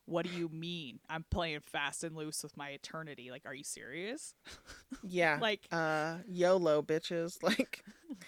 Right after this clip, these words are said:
Speaker 1: Yeah.
Speaker 2: I'm having a full-ass life experience, and I'm
Speaker 1: <laughs>
Speaker 2: so joyous over it. Like, you can't make me feel guilty over it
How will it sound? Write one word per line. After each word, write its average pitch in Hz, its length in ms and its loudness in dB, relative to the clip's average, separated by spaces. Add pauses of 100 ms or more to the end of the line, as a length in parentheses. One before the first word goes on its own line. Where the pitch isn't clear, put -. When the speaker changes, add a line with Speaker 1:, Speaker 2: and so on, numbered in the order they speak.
(200)
Speaker 1:
Yeah. 196 140 -8 (140)
Speaker 2:
I'm 254 100 4
having 262 260 6
a 165 80 8
full-ass 208 1000 8
life 160 360 6
experience, 170 920 0
and 143 140 -2
I'm 143 180 0
Speaker 1:
<laughs> - 20 -4
Speaker 2:
so 151 420 0
joyous 127 500 -4
over 110 320 -2
it. 85 180 0
Like, 104 400 -4 (420)
you 202 220 0
can't 226 220 2
make 214 120 0
me 208 100 2
feel 190 180 2
guilty 160 380 -2
over 113 260 0
it 90 180 0